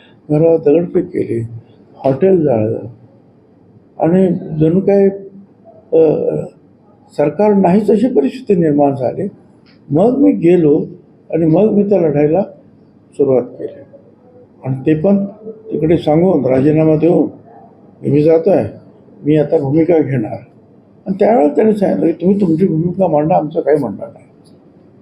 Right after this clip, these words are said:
राजीनामा काही प्रश्न येत नाही. त्यात नवीन काही नाही ना. आणि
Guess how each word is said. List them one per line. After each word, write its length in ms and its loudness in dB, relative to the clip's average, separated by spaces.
राजीनामा 480 0
काही 300 0
प्रश्न 640 -4
येत 280 -2
नाही. 120 -10
त्यात 200 2
नवीन 280 4
काही 200 2
नाही 200 4
ना. 340 2
आणि 440 0